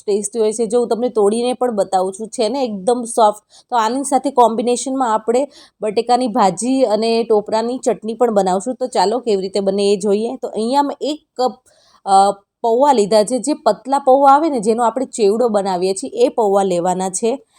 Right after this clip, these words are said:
તો તમે જો તમારી પાસે આ પૌવા ન હોય, તો તમે જે રેગ્યુલર પૌવા આવે ને, એ પણ તમે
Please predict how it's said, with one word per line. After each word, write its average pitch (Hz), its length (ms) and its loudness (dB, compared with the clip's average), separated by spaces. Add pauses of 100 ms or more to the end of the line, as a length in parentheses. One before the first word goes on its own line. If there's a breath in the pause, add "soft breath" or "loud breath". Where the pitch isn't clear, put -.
(340 soft breath)
તો 220 380 0
તમે 247 300 2
જો 254 140 -2
તમારી 247 320 2
પાસે 247 260 0
આ 226 100 2
પૌવા 254 280 0
ન 285 100 -2
હોય, 302 180 0
તો 208 100 -6
તમે 226 240 -2
જે 240 220 0
રેગ્યુલર 226 420 2
પૌવા 269 280 4
આવે 269 400 4
ને, 240 240 -4
એ 214 100 -4
પણ 240 220 -2
તમે 226 300 -2